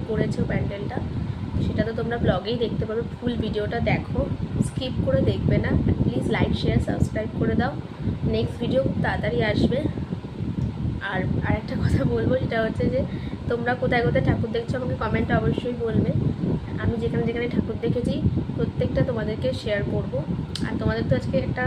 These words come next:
দুর্ভাগ্যের কথাও কি বলবো, দমদম পার্কে গিয়েও আমরা দমদম পার্কের ঠাকুর দেখতে পারিনি, এতটাই বৃষ্টি,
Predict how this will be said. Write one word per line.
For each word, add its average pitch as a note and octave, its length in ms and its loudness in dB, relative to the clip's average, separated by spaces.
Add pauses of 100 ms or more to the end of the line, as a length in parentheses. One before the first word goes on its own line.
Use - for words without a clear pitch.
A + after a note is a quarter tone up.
(300)
দুর্ভাগ্যের A#3 640 -4
কথাও A#3+ 220 0 (100)
কি B3 80 -4 (120)
বলবো, G#3 240 -2 (460)
দমদম A3+ 320 2
পার্কে A#3+ 220 0 (120)
গিয়েও A#3+ 280 2
আমরা B3+ 160 0
দমদম A3 340 0
পার্কের A3+ 280 2
ঠাকুর - 300 -2
দেখতে - 220 -4
পারিনি, - 340 0 (600)
এতটাই C4 340 2
বৃষ্টি, B3 380 -2